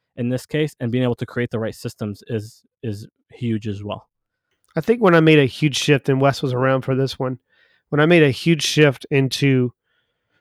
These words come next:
Speaker 2: well, in a certain role with a particular company, I was an independent contractor, is that we had to send people,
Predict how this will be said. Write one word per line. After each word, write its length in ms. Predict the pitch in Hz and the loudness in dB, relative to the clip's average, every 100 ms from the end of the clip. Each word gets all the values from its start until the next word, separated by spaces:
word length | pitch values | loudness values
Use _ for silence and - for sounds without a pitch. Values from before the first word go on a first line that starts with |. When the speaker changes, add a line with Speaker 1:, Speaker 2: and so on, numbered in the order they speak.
| _ | _
Speaker 2:
well, 120 | 160 160 | 0 4
in 140 | 185 | 6
a 80 | 170 | 6
certain 300 | - 156 143 | 6 4 4
role 440 | 143 151 139 135 - | 4 6 4 2 0
with 200 | 135 139 | -2 0
a 60 | 135 | -2
particular 440 | 127 151 139 127 | -4 -4 -2 -2
company, 340 | - 127 123 | 0 0 0
I 80 | 123 | -2
was 360 | 120 123 117 - _ _ _ _ _ - | 0 -2 -6 -12 _ _ _ _ _ -8
an 80 | - | 0
independent 480 | 160 156 143 135 - | 2 2 2 -4 -4
contractor, 640 | 147 135 135 135 123 131 123 | 0 0 0 -2 -2 -4 -4
is 220 | 143 117 | -4 -4
that 180 | 139 151 | -4 0
we 140 | 147 | 0
had 220 | 151 151 | 2 2
to 80 | 143 | 0
send 480 | - 156 147 143 - | 0 2 4 2 -2
people, 540 | 143 135 143 135 131 | -4 -2 0 2 0